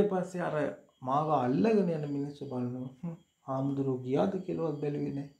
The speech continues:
කෝල් එකක්වත් අඩුම තරමේ දෙන්න එපා. අපි ඔච්චර සේවයක් කරලා ආවා." අර අල්ලගෙන ගියේ හින්දා.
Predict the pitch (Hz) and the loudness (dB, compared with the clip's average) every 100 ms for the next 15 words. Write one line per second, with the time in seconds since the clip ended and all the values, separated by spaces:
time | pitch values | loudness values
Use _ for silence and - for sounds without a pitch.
0 | _ _ _ _ _ _ _ _ - 123 | _ _ _ _ _ _ _ _ -4 2
1 | 131 190 202 190 - 175 175 165 156 160 | 4 4 4 0 -2 -4 -2 -4 -4 -6
2 | 156 151 147 139 139 139 139 127 127 139 | -6 -4 -2 -2 -2 -2 -2 -4 -2 -2
3 | 117 - 175 190 175 175 165 - 165 156 | -2 -2 -2 0 0 2 0 -2 -6 -4
4 | 156 151 151 151 - _ - _ - 175 | -2 -2 -4 -8 -16 _ -20 _ -6 -2
5 | 170 180 208 196 175 160 143 127 123 120 | 2 4 4 4 0 -2 -4 -4 -4 -6
6 | - - - | -10 -12 -14